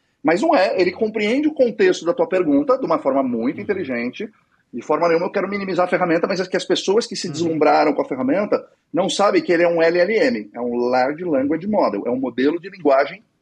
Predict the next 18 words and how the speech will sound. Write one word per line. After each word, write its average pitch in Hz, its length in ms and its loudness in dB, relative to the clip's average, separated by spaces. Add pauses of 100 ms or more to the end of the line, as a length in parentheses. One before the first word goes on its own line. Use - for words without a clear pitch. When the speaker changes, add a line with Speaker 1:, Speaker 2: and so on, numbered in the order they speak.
Speaker 1:
de 156 80 -12
grande - 200 0
escala. - 340 0 (260)
Ou 160 140 2
seja, 117 260 0
ele 117 80 -2
tem 156 120 0
um 147 40 2
Speaker 2:
Uhum. 147 60 2
Speaker 1:
repertório 127 400 0
gigantesco, 143 720 -2 (260)
onde 147 240 2
ele 151 100 0
já 151 300 0 (560)
fez 170 340 -2
várias 160 360 2
conexões 151 720 -2
ali, 175 340 0